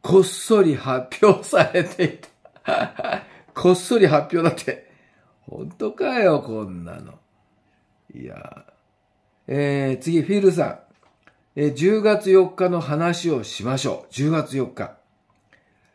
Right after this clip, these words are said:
二十一兆ドルとはあまり関係ないが、とりあえず答えておこう。十月四日の恐怖を煽る話は不当だ。それは事実では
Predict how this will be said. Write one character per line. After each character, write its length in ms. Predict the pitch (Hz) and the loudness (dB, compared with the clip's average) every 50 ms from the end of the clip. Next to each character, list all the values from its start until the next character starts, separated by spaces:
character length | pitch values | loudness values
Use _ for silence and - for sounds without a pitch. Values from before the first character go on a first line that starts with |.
| _ _ - | _ _ -2
二 240 | 151 196 226 233 208 | 0 2 2 2 0
十 260 | 196 226 208 185 156 | 0 4 4 4 4
一 300 | 117 123 131 131 131 - - | 4 0 -2 -2 -4 -8 -14
兆 320 | - - 180 175 175 175 170 | -2 0 2 2 2 0 0
ド 160 | 165 170 170 | 0 -2 0
ル 140 | 165 165 160 | 0 -2 -4
と 220 | 165 156 151 131 | -4 -4 -4 -2
は 300 | 120 120 117 - - - _ _ | -2 -2 -4 -4 -8 -16 _ _
あ 160 | _ - 123 143 | _ -8 -6 -4
ま 180 | 160 170 180 | -2 0 0
り 140 | 175 175 170 | 0 -2 -4
関 300 | - 139 143 147 156 156 | -4 -6 -6 -6 -6 -6
係 240 | - 156 151 147 143 | -4 -4 -2 -2 -2
な 180 | 143 151 151 151 | 0 0 0 0
い 160 | 135 117 104 | 0 -2 0
が、 320 | 120 131 131 - - - _ _ _ _ _ _ _ _ _ _ _ _ _ _ _ | 2 2 2 2 -2 -10 _ _ _ _ _ _ _ _ _ _ _ _ _ _ _
と 180 | - 135 135 143 | -4 -2 0 2
り 180 | 165 180 190 190 | 4 6 8 8
あ 60 | 190 | 8
え 120 | 185 160 | 6 6
ず 160 | 117 - 104 | 0 -4 -12
答 420 | - - - 95 - - 143 156 190 185 | -16 -12 -12 -12 0 4 6 6 6 6
え 80 | 170 | 4
て 180 | - - 135 110 | 4 2 2 2
お 160 | 90 92 92 | 0 -4 -6
こ 560 | - - - - 185 185 160 135 - - - _ _ _ _ _ _ _ _ _ _ _ _ _ | -6 -8 0 2 2 4 4 0 -2 -8 -18 _ _ _ _ _ _ _ _ _ _ _ _ _
う。 40 | - - - - - - _ _ _ _ _ _ _ _ _ _ _ _ _ _ _ | -20 -20 -20 -20 -20 -20 _ _ _ _ _ _ _ _ _ _ _ _ _ _ _
十 340 | - - 156 185 202 214 208 | -6 -2 0 0 2 2 2
月 360 | 202 208 208 196 202 190 190 | 6 6 6 4 4 2 4
四 340 | 185 185 185 175 160 - - _ _ _ | 6 6 6 6 2 -4 -14 _ _ _
日 160 | 175 165 165 | -2 -2 0
の 400 | 170 185 180 165 120 - - - _ | 2 2 2 2 0 -4 -10 -18 _
恐 320 | - 196 196 190 185 175 143 | 0 4 4 4 4 4 0
怖 260 | 143 143 131 - - | -2 -4 -4 -4 -6
を 40 | - | -4
煽 300 | - 135 160 170 170 156 | -2 -2 0 0 0 -2
る 80 | 131 110 | -2 -4
話 480 | - - 113 123 143 143 143 - 185 | -8 -8 -6 -4 -4 -4 -4 -6 -8
は 120 | 190 - 139 | -8 -8 -10
不 140 | - - | -14 -6
当 200 | - 143 143 147 | -2 2 2 2
だ。 220 | 131 113 - - - _ _ _ _ _ _ _ _ _ _ _ | 2 0 -6 -8 -14 _ _ _ _ _ _ _ _ _ _ _
そ 200 | - - 135 143 | -16 -8 -4 -2
れ 100 | 160 170 | 0 0
は 180 | 175 180 165 143 | 2 0 0 -2
事 180 | 120 147 160 | -2 -4 -6
実 400 | 156 170 160 - - - 127 95 | -4 -6 -6 -8 -8 -12 -16 -16
で 80 | 82 87 | -16 -16
は 120 | - - | -16 -18